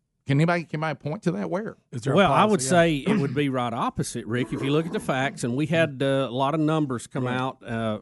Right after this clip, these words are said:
Speaker 3: last week that we, we really didn't spend a lot of time on here on the show. The economy grew at three point two percent. This was included the quarter that had a government shutdown that everybody told us would tank the economy.
Speaker 1: Right.
Speaker 3: It actually went up the other way.
Speaker 1: Right.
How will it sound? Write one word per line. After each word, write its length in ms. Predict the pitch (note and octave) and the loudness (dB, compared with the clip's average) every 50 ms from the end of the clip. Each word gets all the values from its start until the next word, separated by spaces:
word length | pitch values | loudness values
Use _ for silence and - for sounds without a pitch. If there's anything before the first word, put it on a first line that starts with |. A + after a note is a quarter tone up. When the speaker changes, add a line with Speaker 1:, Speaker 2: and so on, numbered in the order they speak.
| - _ G#2+ - - G#2+ | -10 _ -20 -18 -16 -12
Speaker 3:
last 420 | G#2+ B2 C3 C3 C#3 C3+ - - | -8 -6 -4 -4 -4 -4 -4 -2
week 420 | D#3 D3 D#3 D3+ C3 B2 B2 - - | 0 2 4 4 2 2 -2 -4 -8
that 120 | G#2+ A2 | -8 -4
we, 240 | A2+ B2+ C3 C3+ B2+ A#2+ | -2 -2 -2 -2 -4 -4
we 180 | A#2 B2+ B2+ | -2 -2 0
really 260 | A#2+ B2+ D3+ E3 D#3+ | 2 2 2 2 2
didn't 240 | C3 C3+ C3+ A#2+ A2+ | 2 2 0 0 -2
spend 220 | - - C#3 C3+ C3+ | -4 -4 -2 -2 0
a 40 | B2 | 0
lot 140 | A#2+ A2+ G2+ | 0 -2 -4
of 60 | - | -4
time 300 | - C#3 D#3 D#3 C3+ A#2+ | -4 -4 -4 -2 -2 -2
on 140 | A2+ A2 G#2+ | -2 -2 -2
here 160 | C3 C3+ C3 | -2 -2 -2
on 120 | A#2+ G#2+ | -2 -4
the 60 | G2+ | -6
show. 400 | - - F#3 F#3 E3 C#3 A2 - - _ _ _ _ _ _ _ _ _ _ _ - | -6 -4 0 0 2 2 0 -2 -6 _ _ _ _ _ _ _ _ _ _ _ -2
The 120 | B2+ B2+ | 0 0
economy 540 | A#2+ - - - D3+ D#3 F3+ G3+ G3+ G3+ G3+ | 0 -2 0 2 4 4 4 4 4 2 0
grew 440 | F3 D3 C#3 D3 C#3 C3+ C3+ C#3 B2+ | 0 0 0 2 2 2 2 0 0
at 140 | G#2 - - | -2 -4 -6
three 240 | - C3+ C#3+ E3 E3 | -4 -2 -2 -2 -2
point 320 | - - E3 D#3 C3 - | -2 -2 -2 -2 -2 -4
two 220 | - D3 D3+ D#3+ D#3 | -2 -2 -2 -2 -2
percent. 520 | - G3 - - - C3 G#2 G2 A2+ - _ _ _ _ _ _ _ _ _ _ _ _ _ _ _ - | -4 -8 -8 -4 -4 -2 -2 -2 -4 -6 _ _ _ _ _ _ _ _ _ _ _ _ _ _ _ 2
This 220 | D3+ G3 - - | 4 4 4 4
was 180 | F3 D#3+ - - _ - - _ _ _ _ _ _ _ _ _ _ _ _ | 0 -2 -2 -4 _ -20 -20 _ _ _ _ _ _ _ _ _ _ _ _
included 640 | C3 C#3 D#3+ D#3 - - F#3 A3+ C#4+ C#4 B3 F#3+ D3 | -2 -2 -2 -2 0 0 2 2 2 2 -2 -2 -4
the 60 | C#3+ - | -6 -6
quarter 500 | - - A3 B3+ C4+ B3+ G#3 E3+ D3+ C#3 | -4 -2 -2 2 2 2 2 2 0 0
that 140 | D3 C3 | -2 -6
had 200 | A2+ C#3 E3 E3 | -4 -4 -2 -2
a 80 | D#3 C#3 | -2 -2
government 480 | B2+ C3+ D#3 F3+ E3+ D#3+ D3+ C3+ A2+ - | -2 -2 -2 0 0 0 -2 -2 -4 -6
shutdown 520 | - - G3+ G3 - C#3+ C#3 C3+ C3 B2+ | -4 -2 -2 -2 -2 -4 -4 -4 -4 -4
that 100 | B2 B2 | -4 -4
everybody 300 | C#3 D3 C#3 C#3 C3+ B2 | -6 -4 -2 -2 -4 -2
told 320 | - - D3+ D3 C#3 C3+ | -2 -2 -2 -2 0 -2
us 180 | C#3+ C#3+ C3 - | -2 -4 -4 -6
would 160 | A#2 G#2+ G2+ | -8 -8 -6
tank 260 | - B2 B2+ B2+ A#2 | -4 -4 -4 -4 -4
the 140 | - A2+ G#2+ | -4 -6 -8
economy. 520 | G2 - - B2+ B2+ A2 F#2+ F2 E2+ D2 - - | -6 -4 -4 -4 -4 -4 -4 -6 -10 -10 -6 -4
Speaker 1:
Right. 220 | F#2+ F#2 F2+ F2+ F#2 | -4 -4 -4 -4 -6
Speaker 3:
It 120 | A#2 B2 | -6 -4
actually 400 | C3+ D3+ D3+ C#3 - C3+ C3 B2 | -2 -4 -4 -4 -6 -4 -4 -2
went 260 | A#2 A#2+ C3 D3 E3 | -2 0 0 0 0
up 220 | C#3 A#2 B2 - _ | 0 0 -2 -4 _
the 160 | A#2+ A#2 A2+ | -4 -2 -2
other 180 | A2+ B2 C3 D3+ | -2 -2 -4 -4
way. 340 | C#3 B2 G2 G2 G2 G#2+ - | -4 -4 -6 -6 -8 -12 -14
Speaker 1:
Right. 220 | - F#2 F#2 F#2+ | -10 -8 -8 -8